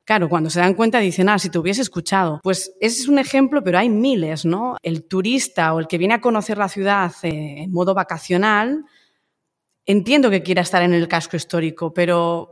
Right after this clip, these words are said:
el casco histórico por la noche también puede estar muy desangelado. Hay quien le gusta salir y tener ese ambiente de bares, de gente local que esté yendo a restaurantes, pero a la plaza a tomar algo. Eso quizás en el casco histórico no está. Entonces,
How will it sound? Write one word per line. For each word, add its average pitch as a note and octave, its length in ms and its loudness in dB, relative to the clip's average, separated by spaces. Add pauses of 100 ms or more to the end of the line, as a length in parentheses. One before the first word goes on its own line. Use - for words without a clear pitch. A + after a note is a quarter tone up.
(180)
el F3 160 -4
casco F3+ 240 2
histórico A#3+ 440 0
por F#3 160 4
la E3+ 80 6
noche F#3 240 2
también B3+ 300 4
puede F3+ 200 0
estar D#3+ 220 -4
muy E3+ 160 6
desangelado. D#3+ 760 -4
Hay E3+ 160 0
quien C4 140 2
le A3+ 80 4
gusta G#3 300 -2
salir G3+ 600 0
y E3+ 120 -6
tener F#3 380 4
ese G3 280 0
ambiente F3 440 2
de D#3 120 -4
bares, F3+ 760 4
de E3+ 140 0
gente F3+ 280 0
local F3 480 2
que F3 60 -6
esté E3 200 -6
yendo E3+ 240 2
a E3 40 2
restaurantes, E3 640 0
pero E3+ 160 -2
a - 20 -2
la D#3+ 120 -2
plaza E3+ 300 0
a - 40 -10
tomar D#3 260 -4
algo. F#3+ 580 2
Eso F3+ 220 0
quizás A#3 320 0
en C#4 60 4
el A3 140 4
casco F#3 260 0
histórico G#3+ 460 -4
no F#3 80 -2
está. A3+ 340 -2
Entonces, G3 680 0